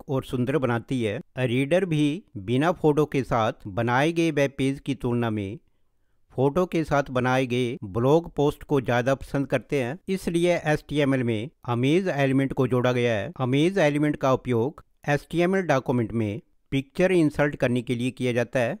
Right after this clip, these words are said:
अमेज टैग द्वारा अमेज को डिफाइन किया जाता है। अमेज टैग एक एम्प्टी एचटीएमएल टैग होता है, जिसका कोई साथी टैग यानी क्लोजिंग टैग नहीं होता है।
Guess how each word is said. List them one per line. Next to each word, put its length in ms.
अमेज 520
टैग 220
द्वारा 460
अमेज 380
को 180
डिफाइन 400
किया 200
जाता 260
है। 220
अमेज 500
टैग 280
एक 240
एम्प्टी 340
एचटीएमएल 540
टैग 240
होता 260
है, 160
जिसका 460
कोई 220
साथी 460
टैग 320
यानी 360
क्लोजिंग 440
टैग 240
नहीं 180
होता 220
है। 180